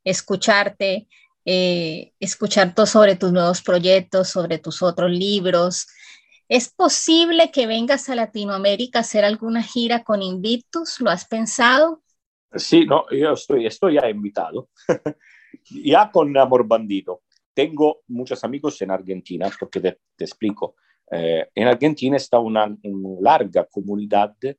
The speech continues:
Speaker 2: emigrados italianos, ¿no?
Speaker 1: Ujú.
Speaker 2: Yo en el Facebook, en otros socios, redes sociales, conocí a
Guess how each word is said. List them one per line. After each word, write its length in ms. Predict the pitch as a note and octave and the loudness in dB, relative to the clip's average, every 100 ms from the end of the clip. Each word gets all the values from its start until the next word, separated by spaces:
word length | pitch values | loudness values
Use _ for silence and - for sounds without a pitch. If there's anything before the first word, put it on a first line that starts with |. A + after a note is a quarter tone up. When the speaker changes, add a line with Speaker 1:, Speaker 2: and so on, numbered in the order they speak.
| _ _ - G2 | _ _ -4 -2
Speaker 2:
emigrados 500 | F#2+ F#2 G2 F#2+ - | -2 -2 -4 -4 -10
italianos, 420 | F2 F#2+ G#2 D#2+ | -8 -4 -4 -6
¿no? 180 | A#2 - _ _ _ _ _ | -14 -16 _ _ _ _ _
Speaker 1:
Ujú. 320 | A3+ A3 B3+ | -2 0 0
Speaker 2:
Yo 540 | A2+ C3 D3 D#3+ E3+ D#3+ | 4 6 8 6 4 -2
en 320 | D3 B2+ A2+ | -10 -16 -16
el 240 | G#2+ A2 | -12 -10
Facebook, 600 | G#2+ - A#2 A#2+ A#2 B2+ - | -6 0 0 0 -4 -6 -4
en 120 | G#2 | -4
otros 280 | G#2+ G#2 G2+ | -4 -4 -4
socios, 380 | A#2 G#2+ G#2+ G2+ | -2 -2 -2 -2
redes 260 | A2 G#2 | -4 -8
sociales, 480 | G2+ G2+ A#2 A#2 A2+ | -10 -6 0 0 0
conocí 400 | - G#2 G#2 C#3+ | -8 -12 -10 -6
a 80 | B2+ | -4